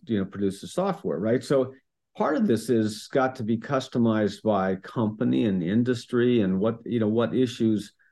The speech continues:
are most relevant for them. And I think,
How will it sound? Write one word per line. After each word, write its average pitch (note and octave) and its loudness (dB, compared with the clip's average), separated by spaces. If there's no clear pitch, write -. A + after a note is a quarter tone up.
are A2 0
most G#2+ 2
relevant G3+ 2
for A#2+ -2
them. A2+ 2
And C3 2
I C3+ 0
think, D3+ -2